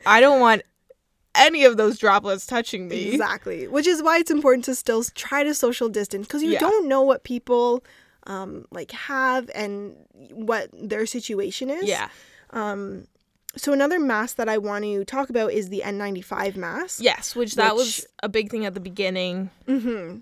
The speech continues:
Speaker 1: That was like, "These are the only ones that can protect you."
Speaker 2: So the N-,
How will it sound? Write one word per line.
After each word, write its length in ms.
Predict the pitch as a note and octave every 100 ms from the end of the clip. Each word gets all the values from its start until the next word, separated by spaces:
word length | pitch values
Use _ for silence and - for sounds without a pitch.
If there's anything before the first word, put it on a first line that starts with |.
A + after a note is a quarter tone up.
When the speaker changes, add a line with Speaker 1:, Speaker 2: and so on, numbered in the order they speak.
| - -
Speaker 1:
That 80 | F3
was 100 | F#3
like, 220 | F3+ -
"These 200 | G#3 G#3+
are 100 | G#3
the 140 | F#3+
only 200 | F#3+ F#3+
ones 280 | F#3 F3+ F3
that 160 | F3+ F3+
can 160 | D#3
protect 460 | - - - - -
you." 200 | - -
Speaker 2:
So 360 | - C4 A#3 - - _
the 220 | G#3+ A3 C4
N-, 160 | C#4